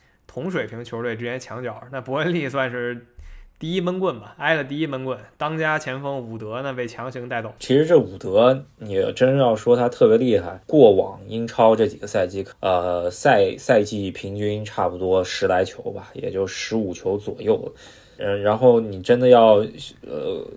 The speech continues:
Speaker 2: 纽卡之后这么一个蓝图的话，我估计他也就能进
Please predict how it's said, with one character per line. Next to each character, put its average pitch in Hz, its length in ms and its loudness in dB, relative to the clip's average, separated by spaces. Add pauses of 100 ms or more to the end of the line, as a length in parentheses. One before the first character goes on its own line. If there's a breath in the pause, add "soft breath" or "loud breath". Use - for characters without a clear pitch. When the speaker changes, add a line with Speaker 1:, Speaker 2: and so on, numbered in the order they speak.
(160)
Speaker 2:
纽 107 160 2
卡 92 280 -4
之 127 180 2
后 120 260 6
这 95 140 -2
么 95 100 -6
一 90 80 -8
个 95 120 -2
蓝 92 200 -6
图 98 220 -12
的 98 80 -2
话， 95 140 2
我 92 180 -2
估 117 220 -4
计 113 120 -2
他 104 200 0
也 90 100 2
就 95 260 4 (440 loud breath)
能 98 180 -4
进 98 420 -2